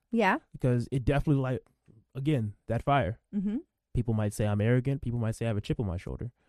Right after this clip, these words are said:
Speaker 2: Now, is it the same chip as Action Andretti, or is it a different chip?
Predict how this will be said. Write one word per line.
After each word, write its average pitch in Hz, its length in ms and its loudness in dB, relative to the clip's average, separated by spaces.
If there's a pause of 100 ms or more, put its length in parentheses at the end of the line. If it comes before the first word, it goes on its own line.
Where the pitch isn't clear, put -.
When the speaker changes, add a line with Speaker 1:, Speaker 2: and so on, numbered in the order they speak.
(140)
Speaker 2:
Now, 90 240 -2
is 90 140 -4
it 98 80 -6
the 95 80 -4
same 101 320 -4
chip - 240 -4
as 104 100 -2
Action 104 360 -2
Andretti, 170 340 -2
or 120 100 2
is 110 80 -2
it 113 60 0
a 107 60 0
different 92 360 0
chip? - 180 -10